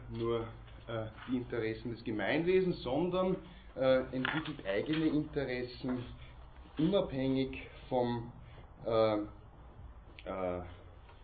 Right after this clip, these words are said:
äh, vom Gemeinwohl. Und dann muss man, äh, und dann muss man, äh, Acht geben und dann muss man beginnen, darüber nachzudenken, naja gut, was ist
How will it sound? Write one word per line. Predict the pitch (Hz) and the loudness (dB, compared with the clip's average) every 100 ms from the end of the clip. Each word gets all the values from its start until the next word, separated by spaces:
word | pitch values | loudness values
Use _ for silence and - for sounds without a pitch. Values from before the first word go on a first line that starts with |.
| - - - - - - - - | -20 -20 -20 -18 -18 -18 -16 -8
äh, | 104 101 98 95 90 90 90 - - - - - - - - - - - - - | -6 -2 -2 -4 -4 -6 -6 -8 -10 -16 -6 -6 -4 -8 -10 -12 -12 -14 -16 -4
vom | 113 107 104 101 101 | -2 0 0 -2 0
Gemeinwohl. | 104 98 90 101 110 117 143 185 - - - - - - | 0 2 0 0 0 4 6 4 2 -14 -18 -20 -14 -8
Und | 120 113 | -6 0
dann | 101 170 190 | 2 4 4
muss | 170 156 156 | 4 2 2
man, | 147 135 135 135 - - - - - - | 2 6 6 4 0 -14 -18 -18 -12 -2
äh, | 117 113 110 - - | 2 2 2 -2 -8
und | 120 113 - | -6 -4 0
dann | 98 113 | 0 2
muss | 117 113 110 - | 0 0 -4 -4
man, | 107 101 101 101 101 - - - | -2 0 0 -2 -4 -10 -16 -14
äh, | 92 90 85 85 - - - - - - - - - | -10 -8 -8 -12 -14 -16 -18 -18 -18 -18 -18 -4 2
Acht | 123 - - | 2 0 -2
geben | 120 131 139 | 0 0 0
und | 117 | 0
dann | 120 | 0
muss | 123 | 0
man | 131 | 0
beginnen, | - 123 135 131 | -2 0 0 0
darüber | 123 120 113 | 0 0 0
nachzudenken, | 107 - 123 120 117 | -4 -4 -4 -4 -2
naja | 117 120 | -2 -2
gut, | 131 131 | -4 -4
was | 110 | -6
ist | 151 | -8